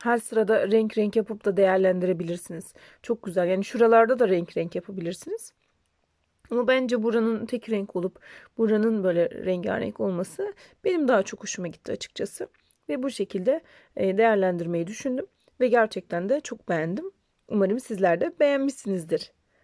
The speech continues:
İnşallah sizler de örersiniz. Örer-, ördüğünüz zaman lütfen beni etiketlemeyi unutmayın. Instagram adresiniz varsa eğer. E, e, diyelim etiketlemeyi bilmiyorsanız da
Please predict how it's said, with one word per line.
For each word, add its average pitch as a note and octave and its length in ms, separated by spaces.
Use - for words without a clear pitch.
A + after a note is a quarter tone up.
İnşallah B3+ 420
sizler A#3+ 380
de A3+ 60
örersiniz. A#3+ 580
Örer-, A3+ 260
ördüğünüz A3 340
zaman G#3+ 200
lütfen G#3+ 320
beni F#3+ 120
etiketlemeyi F#3 560
unutmayın. F#3 340
Instagram F#3+ 420
adresiniz F3 480
varsa G3 300
eğer. B3+ 280
E, G#2 200
e, A#3+ 160
diyelim G#3+ 240
etiketlemeyi G3+ 480
bilmiyorsanız F#3 520
da B3+ 140